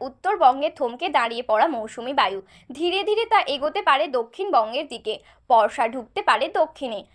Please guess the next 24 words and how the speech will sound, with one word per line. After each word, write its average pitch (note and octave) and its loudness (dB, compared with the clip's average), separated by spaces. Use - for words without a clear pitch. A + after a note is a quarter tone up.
দক্ষিণবঙ্গের E4+ 2
পশ্চিমের F#4+ -2
জেলাগুলির C4 0
পরিস্থিতি B3+ -6
বেশ C#4 -2
ভয়াবহ। A3+ 0
তাপপ্রবাহের F#4+ 2
পরিস্থিতি D#4 -4
চলছে C#4 -2
পশ্চিমবঙ্গের B3 -2
বীরভূম, A#3 -4
পশ্চিম C#4+ -4
বর্ধমান, F4+ -2
ঝাড়গ্রাম, F4 0
বাঁকুড়া, C4 2
পশ্চিম F4+ -2
বর্ধমানের G4 2
মতো C#4 -2
জেলাগুলিতে। A3+ -2
দক্ষিণবঙ্গের G#4+ 2
বাকি D#4 2
জেলাতেও B3+ -2
অস্বস্তিকর G#4+ 0
গরম C4+ 4